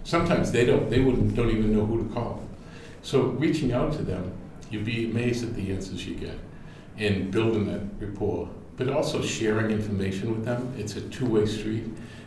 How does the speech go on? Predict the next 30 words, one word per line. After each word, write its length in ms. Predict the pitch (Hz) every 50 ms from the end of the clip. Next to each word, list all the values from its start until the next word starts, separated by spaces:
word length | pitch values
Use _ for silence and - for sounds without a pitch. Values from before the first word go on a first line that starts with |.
| -
is 220 | 98 101 101 104 -
looking 300 | 113 107 110 107 101 -
to 100 | - -
say 300 | - - 107 98 95 92
that, 260 | 92 92 92 92 - - - - - - - - -
you 100 | 110 104
know, 80 | 101 -
historically 760 | - - - - - 151 143 139 131 - 127 120 113 - - - - - - - -
in 120 | 107 104
government, 360 | 104 117 107 - 104 101 101
we 40 | 98
wanna 180 | 98 107 107 107
get 160 | - - 110
more 200 | 113 117 117 110
information, 500 | 107 107 - 110 107 104 104 104 - 104
wanna 220 | 107 107 104 104
get 120 | 104 113 107
more 180 | 104 104 107 104
information, 540 | 104 104 113 110 104 107 107 120 107 101 101
but 180 | 107 101 - - - - - - -
the 80 | 131 143
information 560 | 147 147 143 131 131 127 127 - - 101 98
we 220 | 107 127 - - -
have 480 | - 98 98 95 95 98 98 92 - - - 107
as 120 | 101 98 101 95 95 - - - 110
emergency 420 | 107 107 107 104 - - - 104
managers 420 | 101 101 101 104 104 101 104 101 92
at 100 | - 92
all 260 | 101 - 262 131 -
levels 380 | 95 - - - - - -